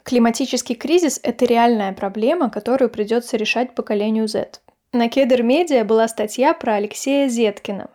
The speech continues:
Когда его выгнали из провластного экологического движения, тот был ещё школьником.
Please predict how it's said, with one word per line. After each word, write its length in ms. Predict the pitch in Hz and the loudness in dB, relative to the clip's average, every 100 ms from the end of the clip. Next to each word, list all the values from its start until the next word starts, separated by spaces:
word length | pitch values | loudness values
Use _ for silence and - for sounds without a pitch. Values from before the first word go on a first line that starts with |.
| _ _ _ _ | _ _ _ _
Когда 320 | - 220 254 | -6 2 4
его 160 | 247 240 | 4 2
выгнали 460 | 226 254 240 214 | 2 2 2 2
из 120 | 214 - | -4 -4
провластного 720 | - 214 226 233 233 208 202 | -4 0 0 0 -2 -4 -6
экологического 760 | 202 208 208 226 - - 214 | -4 -4 -4 -8 -10 -8 -8
движения, 720 | 208 214 247 330 392 240 208 - | -4 -4 -2 -2 0 -2 -4 0
тот 200 | 302 285 | 0 2
был 180 | 233 269 | 0 0
ещё 260 | 254 254 | 0 -2
школьником. 800 | 247 - 233 208 196 214 190 - | -4 -2 -2 -2 -4 -10 -14 -14